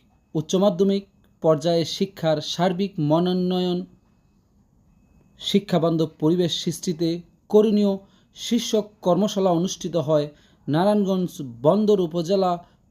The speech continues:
পরি-, সকাল থেকে দুপুর পর্যন্ত উপজেলার বিভিন্ন স্কুল কলেজের শিক্ষক, শিক্ষার্থী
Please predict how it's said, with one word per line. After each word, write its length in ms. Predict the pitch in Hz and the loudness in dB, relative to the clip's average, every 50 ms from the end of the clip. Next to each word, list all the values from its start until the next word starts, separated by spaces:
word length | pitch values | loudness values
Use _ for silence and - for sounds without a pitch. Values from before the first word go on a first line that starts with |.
| _ | _
পরি-, 180 | - 165 190 233 - _ _ _ _ _ _ _ _ _ _ _ _ _ _ _ _ _ _ _ _ _ _ _ _ _ _ _ _ _ _ _ _ _ _ _ _ _ _ _ _ _ _ _ _ _ _ _ _ _ - | 0 2 2 0 0 _ _ _ _ _ _ _ _ _ _ _ _ _ _ _ _ _ _ _ _ _ _ _ _ _ _ _ _ _ _ _ _ _ _ _ _ _ _ _ _ _ _ _ _ _ _ _ _ _ -12
সকাল 380 | - - - 180 180 240 247 | -4 2 2 4 4 4 4
থেকে 240 | 214 220 220 202 226 | 4 2 2 4 4
দুপুর 320 | 196 190 220 190 208 214 196 | 4 4 2 4 2 2 4
পর্যন্ত 380 | 214 220 190 220 214 202 208 | 4 4 4 4 2 2 0
উপজেলার 680 | 202 185 180 175 165 160 180 180 165 208 208 202 185 | 0 0 0 -2 -2 -2 -4 0 2 4 4 4 4
বিভিন্ন 520 | 160 143 180 190 196 208 202 208 202 190 190 | 2 0 -2 0 2 2 2 2 2 0 -2
স্কুল 280 | 190 - - 202 202 | -4 -2 -2 -2 -2
কলেজের 360 | 196 - 202 196 190 170 190 170 | 0 2 0 2 2 0 -2 -4
শিক্ষক, 600 | - - - - 196 - - - 185 175 170 - | -4 -4 -4 -4 -4 -6 -4 -4 -2 -2 -2 -6
শিক্ষার্থী 800 | - - 196 190 - - 185 170 151 - - 190 190 208 220 | -6 -6 -6 -6 -4 -4 -4 -4 -4 -4 -4 -4 -4 -4 -4